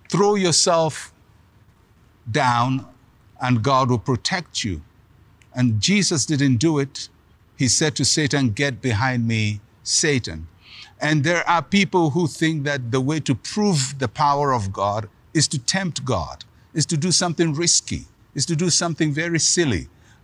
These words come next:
uh, and, and hope that God will protect them. Well, God wants to teach us His way and lead us in a smooth place because we have enemies all around us. And I pray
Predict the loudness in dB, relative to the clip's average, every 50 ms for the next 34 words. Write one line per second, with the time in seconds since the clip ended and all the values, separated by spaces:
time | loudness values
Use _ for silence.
0 | -8 -4 -2 0 2 2 2 2 2 0 0 0 -2 -2 -2 -2 -2 -2 -2 0
1 | 0 0 0 -2 -4 -4 -2 -2 0 0 0 0 2 0 -2 -2 -2 -4 -6 -6
2 | -4 -4 -6 -6 -6 -8 -10 -10 -10 -12 -16 -18 -20 -20 -20 -20 -10 -4 0 0
3 | 2 2 2 2 0 0 -2 -8 -16 -20 -8 -6 -2 0 2 4 4 4 2 2
4 | -2 -4 -10 -18 -20 -20 -20 _ -14 -4 0 2 4 4 4 2 4 4 2 2
5 | 2 2 2 2 2 2 0 -4 -4 -2 -2 0 0 0 -2 -4 -8 _ _ -4
6 | -2 0 2 2 0 0 2 2 2 4 4 2 2 0 -2 -6 -12 -20 -20 -20
7 | -20 -20 -20 _ _ _ -2 0 0 2 2 2 2 2 2 4 4 4 4 4
8 | 2 0 -2 -4 _ 0 0 2 0 0 -2 -2 -2 -2 0 0 2 2 0 0
9 | 0 2 2 2 2 0 -4 -8 -6 -2 0 0 0 0 0 -2 -4 -6 -14 _
10 | _ -4 -2 0 2 2 2 2 2 2 2 2 0 -2 -4 -4 -4 -2 0 0
11 | 0 0 2 2 2 2 0 -2 -4 -4 -2 0 0 0 0 0 0 0 -2 -2
12 | -4 -6 -8 -10 -4 -2 -2 0 0 0 -2 -4 -6 -4 -2 -2 0 -2 -2 -6